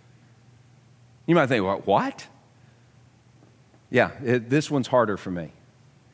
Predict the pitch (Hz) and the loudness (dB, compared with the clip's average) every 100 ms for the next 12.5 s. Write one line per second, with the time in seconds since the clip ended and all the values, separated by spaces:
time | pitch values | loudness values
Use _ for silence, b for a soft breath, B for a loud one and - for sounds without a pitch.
0 | b b b b 107 127 156 185 196 160 | b b b b 0 4 6 6 4 2
1 | 147 135 151 165 120 127 135 110 110 110 | 2 4 2 2 0 0 2 2 -2 -2
2 | 107 143 127 117 - 131 131 123 123 120 | 0 2 2 0 0 0 2 4 2 0
3 | 110 110 113 123 110 95 - 98 - 139 | -4 -4 0 0 2 0 -4 -8 -2 0
4 | 135 123 110 110 123 110 101 104 92 98 | 0 0 0 0 0 0 0 -2 -2 -2
5 | 101 92 - 92 - - - _ b b | -2 -4 -8 -8 -10 -16 -20 _ b b
6 | b b b b b b b - - 139 | b b b b b b b -14 2 2
7 | 123 165 - 208 214 190 156 151 165 180 | 4 0 2 4 4 4 4 4 6 6
8 | 143 143 117 - 170 147 139 160 127 110 | 4 0 -2 0 2 4 4 4 2 -2
9 | 131 113 127 - 147 - 98 78 - - | 0 2 2 2 -2 -2 -6 -8 -10 -14
10 | - b b b - 123 139 180 135 110 | -18 b b b 0 4 4 4 2 2
11 | 135 - 123 - 147 160 120 110 98 95 | 0 2 -2 0 2 4 4 0 0 2
12 | 98 - 120 98 73 | 0 0 -2 -2 -4